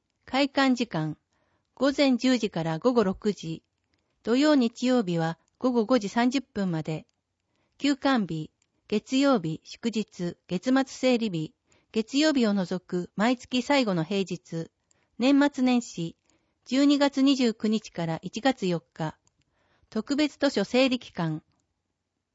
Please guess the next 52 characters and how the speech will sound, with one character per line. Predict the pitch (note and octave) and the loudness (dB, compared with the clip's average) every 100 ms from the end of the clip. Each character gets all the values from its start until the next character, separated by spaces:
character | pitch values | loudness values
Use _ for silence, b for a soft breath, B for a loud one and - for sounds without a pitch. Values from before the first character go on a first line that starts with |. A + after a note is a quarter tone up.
| _ _ _ _ _ _ _ _ | _ _ _ _ _ _ _ _
北 | - - D4 | -10 -2 2
村 | D4+ D4 | 4 4
学 | C#4 C4+ | 2 -2
習 | - D4 - | -2 -2 4
交 | C#4+ C#4+ | 4 6
流 | C#4 | 2
館。 | - E3+ D#3 - _ _ _ _ _ _ _ _ _ | 0 -4 -4 -6 _ _ _ _ _ _ _ _ _
北 | - - C#4+ | -12 -2 2
村 | D4 D4 | 4 2
支 | - | 2
所 | D#4 | 2
内 | C#4 A#3+ | 4 2
に | F#3 | 2
あ | F3 | 0
り | F3 | 0
ま | E3 | -2
す。 | - - _ _ _ _ _ _ | -4 -10 _ _ _ _ _ _
ゆ | G#3 | -4
っ | G#3+ | -4
た | - C#4 | 0 0
り | D4 | 0
と | - F#3+ | 0 -2
本 | - C4 B3 | 0 0 2
や | F#3 | 2
雑 | F3 F3+ - | 0 -4 -4
誌 | - | 2
を | B3+ | 2
読 | A#3+ A#3 | 4 2
ん | G3+ | 0
だ | E3+ | -2
り、 | D#3+ E3 _ _ _ | -4 -8 _ _ _
デ | G#3+ | 0
ィ | A#3+ | 2
ー | |
ブ | C#4+ | 4
イ | C#4+ | 4
デ | C#4+ | 4
ィ | C4 | 2
ー | |
を | G3+ | 2
楽 | G#3+ A#3+ | 0 0
し | D4 | 2
ん | C4+ | 2
だ | G3+ | 2
り | E3+ | -2
で | E3 | -6
き | F3 | -4
ま | E3 E3 | -4 -4
す。 | - - _ _ _ _ _ _ _ _ _ - | -10 -20 _ _ _ _ _ _ _ _ _ -2
蔵 | C4 D4 | 0 2
書 | D4 | 0
数、 | C#4 - F3+ D#3+ | -4 -2 -2 -4